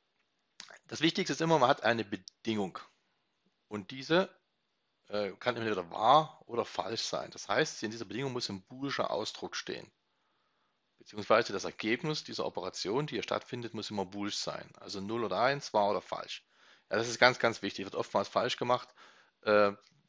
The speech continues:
klingt zwar elementar, aber gerne wird das übersehen, weil der Computer kann nur sowas auswerten. Also,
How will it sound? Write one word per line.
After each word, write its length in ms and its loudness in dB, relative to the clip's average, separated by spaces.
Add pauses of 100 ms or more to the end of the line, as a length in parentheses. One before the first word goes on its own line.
(260)
klingt 180 -6
zwar 160 6
elementar, 640 4
aber 180 0
gerne 260 -2
wird 120 -4
das 160 -6
übersehen, 480 -4
weil 100 6
der 80 2
Computer 400 -6
kann 200 -2
nur 100 -4
sowas 280 -4
auswerten. 680 -10
Also, 360 -8